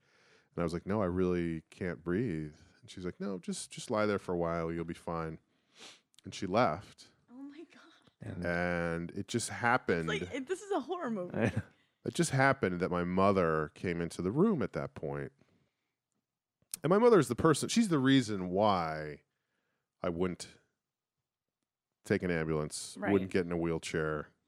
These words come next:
Speaker 1: 'cause that's weak.
Speaker 2: Right.
Speaker 1: And you
Speaker 2: She
Speaker 1: can't show weakness, you know? That said, I said to her while I was lying there, I was like, "I can't breathe, Mom." And she's like, "Did you tell the nurse?" And I said, "Yeah, she thinks I'm making it up."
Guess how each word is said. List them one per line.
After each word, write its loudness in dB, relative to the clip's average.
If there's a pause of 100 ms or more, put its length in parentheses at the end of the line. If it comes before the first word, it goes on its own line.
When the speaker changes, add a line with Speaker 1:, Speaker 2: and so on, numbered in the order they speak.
(840)
Speaker 1:
'cause -2
that's 0
weak. -6 (140)
Speaker 2:
Right. -8
Speaker 1:
And -8
you -2
Speaker 2:
She -6
Speaker 1:
can't -4
show 0
weakness, -8
you -4
know? -2 (1000)
That 2
said, 6
I -2
said 0
to 2
her 2
while 4
I 4
was -2
lying 0
there, -2
I 2
was -2
like, -10
"I -4
can't -8
breathe, 0
Mom." -4
And -12
she's -12
like, -8
"Did -16
you -16
tell -4
the -4
nurse?" -4
And -6
I -4
said, -10
"Yeah, 0
she -12
thinks -10
I'm -4
making -6
it -4
up." -2